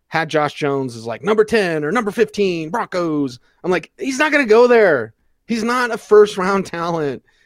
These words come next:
So, uh, I'm a card-carrying member of the Nang gang, Lucas Nang. Like, you got Josh Jones. Maybe he's an end of the first-round guy or whatever, but, like, not at fifteen. But if you're the Broncos, what decision do you make? 'Cause you're not gonna get a top tackle,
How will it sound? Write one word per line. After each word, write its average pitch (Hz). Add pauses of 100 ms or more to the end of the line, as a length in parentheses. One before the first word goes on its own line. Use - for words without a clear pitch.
(120)
So, 180
uh, 170
I'm 165
a -
card-carrying 196
member 196
of 190
the 202
Nang 190
gang, 175 (120)
Lucas 165
Nang. 170
Like, 143 (300)
you 131
got 160
Josh 175
Jones. 165
Maybe 175
he's 185
an 185
end 175
of 165
the 165
first-round 170
guy 156
or 147
whatever, 165
but, 147
like, 143
not 170
at 151
fifteen. 170 (420)
But 165
if -
you're 190
the 190
Broncos, 165
what 165
decision 156
do 147
you 160
make? 202
'Cause 131
you're 143
not 160
gonna 185
get 165
a 175
top 156
tackle, 127